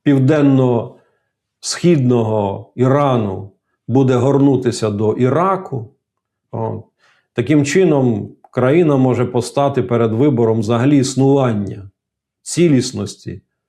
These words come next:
своєї. І тому очевидно, що в цьому відношенні зараз дуже важливо,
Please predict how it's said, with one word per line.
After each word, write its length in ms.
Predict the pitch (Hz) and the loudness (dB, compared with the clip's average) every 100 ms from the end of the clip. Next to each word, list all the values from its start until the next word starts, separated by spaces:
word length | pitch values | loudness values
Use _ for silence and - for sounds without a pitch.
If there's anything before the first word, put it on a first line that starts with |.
| _ | _
своєї. 720 | - 110 110 104 95 101 - _ _ _ _ _ | -8 -4 -2 -2 -6 -12 -18 _ _ _ _ _
І 60 | - | -4
тому 520 | 131 131 131 110 - | 0 2 2 -2 -4
очевидно, 600 | 117 - 147 147 127 120 | -8 -2 2 2 2 0
що 480 | - 113 110 98 - _ _ | -2 -2 -2 -2 -8 _ _
в 60 | - | -6
цьому 280 | 147 135 127 | 0 2 2
відношенні 880 | 123 147 226 233 143 117 101 92 - _ - | 2 2 0 0 -2 -2 -4 -10 -18 _ -6
зараз 380 | 113 143 131 107 | -2 0 0 2
дуже 260 | 151 135 | 2 2
важливо, 840 | 139 139 107 127 139 123 95 95 | 2 0 0 2 2 2 0 -6